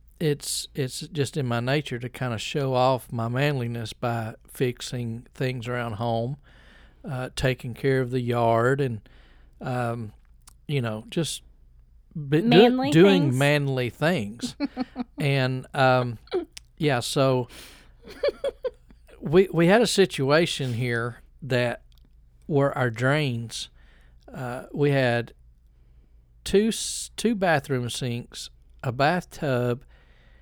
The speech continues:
Speaker 1: and the kitchen sink. All were not draining.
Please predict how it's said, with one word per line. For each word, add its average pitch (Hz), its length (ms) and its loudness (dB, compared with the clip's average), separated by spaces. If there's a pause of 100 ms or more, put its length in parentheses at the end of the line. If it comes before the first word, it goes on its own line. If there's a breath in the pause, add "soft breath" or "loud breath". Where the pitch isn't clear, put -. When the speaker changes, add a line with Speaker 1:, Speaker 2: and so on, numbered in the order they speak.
(240)
Speaker 1:
and 123 580 -2 (420)
the 139 120 -2
kitchen 127 440 -2
sink. - 380 -10 (140)
All 143 580 2 (160)
were 127 220 -2
not 127 500 -4
draining. 117 520 -4